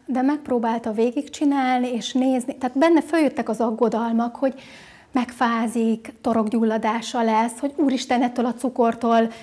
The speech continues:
teljesen ki fog billenni, egész délután nem lehet majd vele bírni, és egyebek. És végigülte, végigcsinálta, és, ö,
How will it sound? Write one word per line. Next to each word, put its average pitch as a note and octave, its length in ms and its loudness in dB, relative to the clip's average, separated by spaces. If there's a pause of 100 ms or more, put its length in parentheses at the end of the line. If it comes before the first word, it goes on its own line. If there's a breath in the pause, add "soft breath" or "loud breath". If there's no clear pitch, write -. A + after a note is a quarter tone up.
(160 loud breath)
teljesen A#3+ 360 -2
ki A#3+ 120 -2
fog A3+ 220 0
billenni, A3+ 580 4
egész A3+ 280 2
délután A#3 460 0
nem A3+ 160 0
lehet A3+ 220 -4
majd A3 200 -2
vele A3 220 0
bírni, A#3 640 0 (520 loud breath)
és A3+ 240 -4
egyebek. E4+ 520 0 (520 loud breath)
És A3+ 180 -4
végigülte, B3+ 720 2
végigcsinálta, D#4 1000 -2 (800 loud breath)
és, C#4 360 -2
ö, C#4 200 4